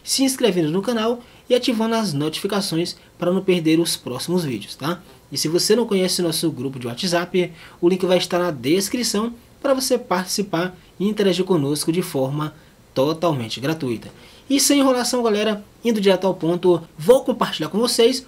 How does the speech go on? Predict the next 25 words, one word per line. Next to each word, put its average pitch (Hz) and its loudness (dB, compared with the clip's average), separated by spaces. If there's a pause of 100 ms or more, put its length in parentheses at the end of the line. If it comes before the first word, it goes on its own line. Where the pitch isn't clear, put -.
(160)
o 320 8
lançamento 202 2
do 180 4
cartão 185 -2
de 175 -2
crédito 147 -4
Amazon, 202 0 (240)
que 262 2
foi 185 4
liberado 175 2
hoje, 202 4 (220)
dia 233 4
oito 220 2
de 190 0
agosto 170 0 (300)
de 180 -2
dois 185 6
mil 143 0
e - -4
vinte 175 -2
e 214 -4
três, 185 2 (240)
pra 208 0
todos, 156 4
tá? 196 -4